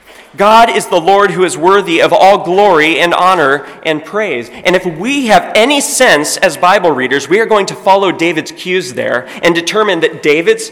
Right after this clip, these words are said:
resolve will be ours. David's resolve will be ours. And we won't just wait until glory to do it. And based on the way that you sing as a church, you're not waiting till glory to do it. You're doing what David does in verse two.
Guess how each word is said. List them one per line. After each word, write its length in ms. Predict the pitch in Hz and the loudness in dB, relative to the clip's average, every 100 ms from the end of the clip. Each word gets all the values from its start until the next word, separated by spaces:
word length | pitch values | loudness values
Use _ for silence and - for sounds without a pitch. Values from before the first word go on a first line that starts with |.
| - | -10
resolve 680 | 170 170 196 185 240 220 - - - - | -6 0 2 2 -2 -4 -16 -20 -20 -4
will 160 | 160 | -2
be 180 | 143 147 | 0 0
ours. 580 | 147 135 113 104 - - _ _ _ _ _ _ - _ _ _ _ 143 | 2 0 -2 -8 -14 -18 _ _ _ _ _ _ -20 _ _ _ _ -8
David's 420 | 165 214 214 - | -2 0 0 -2
resolve 640 | 151 - 127 117 117 - - - | -6 2 4 4 2 -4 -16 -6
will 180 | 147 143 | 0 0
be 140 | 143 | 2
ours. 380 | - 143 127 113 - 185 | 0 0 0 -4 -6 -2
And 100 | 175 | 0
we 100 | 190 | 2
won't 280 | 220 277 | 2 2
just 180 | 294 262 | -2 -4
wait 220 | 214 247 | -2 -2
until 300 | 208 - 202 | -2 -2 -2
glory 480 | 147 156 208 220 139 | -2 -2 0 2 0
to 160 | 135 151 | -4 -8
do 180 | 165 151 | -4 -4
it. 300 | - - - - _ _ _ _ - | -4 -8 -20 -20 _ _ _ _ -8
And 160 | 143 | -6
based 260 | 147 185 190 | -4 -6 -6
on 100 | 160 | -4
the 80 | 147 | -2
way 160 | 151 | -4
that 160 | 139 131 | -4 -8
you 100 | 135 | -10
sing 460 | - 151 143 120 | -8 -8 -6 -6
as 100 | 113 | -8
a 60 | 117 | -10
church, 520 | - 139 110 - - - - | -10 -8 -8 -8 -16 -18 -14
you're 140 | 127 120 | -8 -6
not 300 | 113 117 131 | -4 -6 -8
waiting 280 | 117 98 | -12 -12
till 180 | 113 113 | -14 -16
glory 420 | 113 117 - - - _ _ | -14 -16 -16 -18 -20 _ _
to 100 | - | -20
do 140 | 120 - | -16 -16
it. 240 | - - _ _ _ _ _ _ _ _ | -16 -20 _ _ _ _ _ _ _ _
You're 160 | - 139 | -8 -8
doing 280 | 151 143 131 | -6 -6 -6
what 180 | 110 - | -8 -6
David 320 | 131 135 110 | -6 -6 -8
does 300 | 113 117 113 | -10 -10 -12
in 100 | 113 | -10
verse 240 | 113 113 | -10 -12
two. 420 | - 135 117 113 | -12 -12 -12 -14